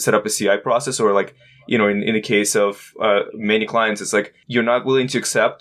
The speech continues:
that, uh, you know, a client is gonna say, "I'm gonna, we, we wanna use Jenkins." And what we've done in the past is that in almost every engagement, we're like, "You know, actually, no, we're not gonna use Jenkins because we know that it's gonna take so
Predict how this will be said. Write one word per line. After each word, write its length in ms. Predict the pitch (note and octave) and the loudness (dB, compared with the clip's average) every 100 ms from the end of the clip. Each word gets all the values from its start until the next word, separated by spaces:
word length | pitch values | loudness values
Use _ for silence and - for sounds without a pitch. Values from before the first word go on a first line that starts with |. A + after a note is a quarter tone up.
| - | -6
that, 100 | A2+ | 0
uh, 360 | A2 - A#2 G#2+ | 0 0 -2 0
you 60 | G#2+ | 0
know, 60 | |
a 100 | G#2+ B2 | 0 0
client 160 | A#2 | -2
is 80 | - | -2
gonna 140 | A2+ G#2+ | -2 0
say, 100 | A#2 | 0
"I'm 80 | G#2+ | 0
gonna, 240 | G#2+ G#2+ G#2+ | 0 -2 -2
we, 60 | A#2 G#2+ | -4 0
we 40 | A#2 | 0
wanna 180 | A#2 G#2 G#2 | 0 0 -2
use 100 | - | 0
Jenkins." 420 | A2+ A2 G#2 F#2+ - - G#2+ | -2 0 -2 -4 -4 -2 0
And 200 | G2+ F#2+ - - A2+ | 0 -2 -8 -4 -2
what 100 | A2 | 0
we've 180 | G#2+ A#2 | 0 0
done 100 | G#2+ | 0
in 80 | G2+ | -2
the 100 | C3 | 0
past 240 | A#2+ G#2 G2+ | 2 0 -2
is 120 | G2 | -2
that 180 | G2+ G#2+ | 0 2
in 60 | |
almost 280 | G#2 G2+ G2+ G#2+ | 2 0 0 0
every 140 | G#2 | 0
engagement, 420 | G2 G#2+ G#2 F#2+ | 0 0 0 -2
we're 140 | F#2+ F#2+ | 0 0
like, 100 | - A2 | 0 0
"You 60 | G#2+ | 2
know, 120 | G2+ | 2
actually, 280 | G#2 G#2+ F#2+ G2+ | 0 -2 0 2
no, 100 | G2 | 2
we're 220 | F#2+ G2+ | 2 0
not 120 | G#2 | 2
gonna 300 | G2+ F#2+ E2+ - _ _ | 0 0 -2 -6 _ _
use 300 | A#2 G#2+ G2+ G#2 | -4 -2 0 0
Jenkins 340 | G2+ G#2 G2 | 0 -2 -4
because 240 | G2 G#2+ F#2+ | -4 -4 -2
we 100 | G#2 | 0
know 260 | A2+ B2+ | 2 2
that 220 | B2+ G#2 - - | 2 0 -4 -4
it's 160 | C3+ C#3 | -2 0
gonna 140 | B2+ A#2+ | 0 0
take 80 | |
so 160 | - | 0